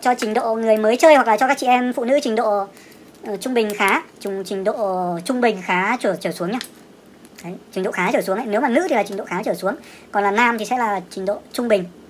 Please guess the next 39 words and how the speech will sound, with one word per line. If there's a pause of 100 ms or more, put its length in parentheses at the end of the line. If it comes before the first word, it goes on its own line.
(140)
trở
xuống. (420)
Đây
là
cây
vợt,
ờ,
Lai
Linh
Winstone
bảy
tư. (300)
Đây
là
dòng
vợt (320)
siêu
nhẹ
của
Li
Ninh. (540)
Winstone
bảy
tư,
đây
là
cây
vợt
có
bảy
mươi
tư
gam
thôi, (500)
bảy
mươi
tư
gam
thôi,